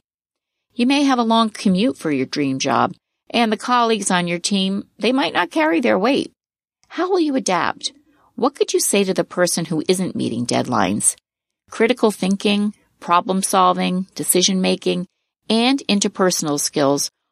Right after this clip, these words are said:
are all intertwined in group work. The teachers aren't just focused on content when they assign these projects. They're trying to give students the tools that will serve them long after their school days.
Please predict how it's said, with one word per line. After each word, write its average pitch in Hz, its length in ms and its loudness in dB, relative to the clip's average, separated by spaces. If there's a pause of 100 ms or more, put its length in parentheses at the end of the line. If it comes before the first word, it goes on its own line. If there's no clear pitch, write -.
(120)
are 170 300 2
all 196 300 4
intertwined 165 720 0
in 156 120 -8
group 147 340 -4
work. - 360 -4 (760)
The 208 80 4
teachers 254 540 0
aren't 247 220 0
just - 240 -2
focused 226 400 0
on 160 160 0
content - 640 -2
when 160 140 -2
they 156 140 -4
assign 226 380 -2
these 101 180 -6
projects. - 640 -4 (480)
They're 165 160 -2
trying 202 320 -2
to 226 60 -2
give 208 200 -2
students 180 400 -2
the - 120 -8
tools 185 500 0
that - 140 -4
will - 80 -4
serve 180 360 0
them 170 240 0 (340)
long 202 360 0
after 131 320 -2
their 143 160 -2
school 135 380 -4
days. - 460 -6